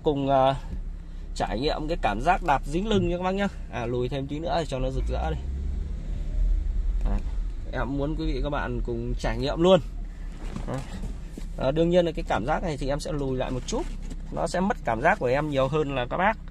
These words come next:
Nhưng mà để cho các bác cùng, ờ, trải nghiệm luôn. Đấy. Em để như này nhá. Mấy khi kiếm được con xe máy hai chấm năm bản sport thể thao đâu. Đấy, chưa bắt đầu. Úi giời. Đấy, các bác nhìn ạ. Vâng,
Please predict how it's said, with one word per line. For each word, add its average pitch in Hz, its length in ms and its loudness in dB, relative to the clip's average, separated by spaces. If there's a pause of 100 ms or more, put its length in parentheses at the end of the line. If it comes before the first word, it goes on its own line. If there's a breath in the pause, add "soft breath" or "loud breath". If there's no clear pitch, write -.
(400 loud breath)
Nhưng 131 140 -4
mà 120 220 -2
để 113 240 0
cho 143 80 -4
các 143 80 -2
bác 170 160 2 (120)
cùng, 117 220 -2
ờ, 117 260 2 (680 loud breath)
trải 113 180 -2
nghiệm 143 260 0
luôn. 165 160 6 (360)
Đấy. 139 180 -2 (520 loud breath)
Em 139 100 -4
để 151 220 0
như 143 120 -2
này 139 180 -2
nhá. 151 100 -2 (1500 loud breath)
Mấy 135 120 -4 (100)
khi 175 120 -4 (180)
kiếm 175 180 -6
được 180 100 -8
con 170 100 0
xe 160 260 0
máy 165 300 -4
hai 151 140 -2
chấm 147 160 0 (100)
năm 156 240 0
bản 110 200 -2
sport - 380 -2
thể - 160 -4
thao 143 260 -2
đâu. 143 140 -2 (960 loud breath)
Đấy, 151 520 -4
chưa 131 100 -6 (160)
bắt - 120 -8
đầu. 123 320 -2 (140)
Úi - 80 4 (440)
giời. - 320 0 (140)
Đấy, - 140 0
các - 80 -2
bác - 200 2
nhìn 123 140 0
ạ. 127 60 2 (720)
Vâng, - 220 4